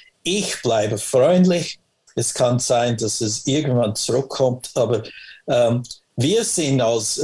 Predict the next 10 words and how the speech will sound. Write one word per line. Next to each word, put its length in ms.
Migrantinnen 1400
uns 500
gewöhnt, 680
dass 280
wir 400
zuerst 960
den 180
ersten 480
Schritt 480
machen. 400